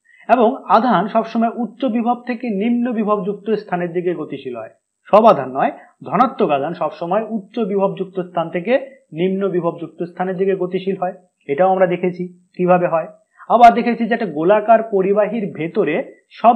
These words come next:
জায়গাতেই তড়িৎ বিভবের মান সমান হয় তার পৃষ্ঠ পর্যন্ত। তার পৃষ্ঠ থেকে শুরু করে একটা যদি গোলাকার পরিবাহী আমাকে দেওয়া থাকে,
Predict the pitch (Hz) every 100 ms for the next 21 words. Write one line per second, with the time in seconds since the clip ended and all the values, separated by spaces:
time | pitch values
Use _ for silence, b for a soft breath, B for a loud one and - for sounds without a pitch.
0 | 208 247 247 233 247 262 220 202 208 175
1 | 175 170 170 170 185 185 147 131 120 113
2 | - _ _ - 196 - 247 - 202 135
3 | 113 113 110 - - 151 - 180 202 208
4 | 208 208 208 214 240 220 175 175 180 151
5 | 156 160 175 165 147 165 185 190 190 220
6 | 226 B B 123 135 170 214 151 -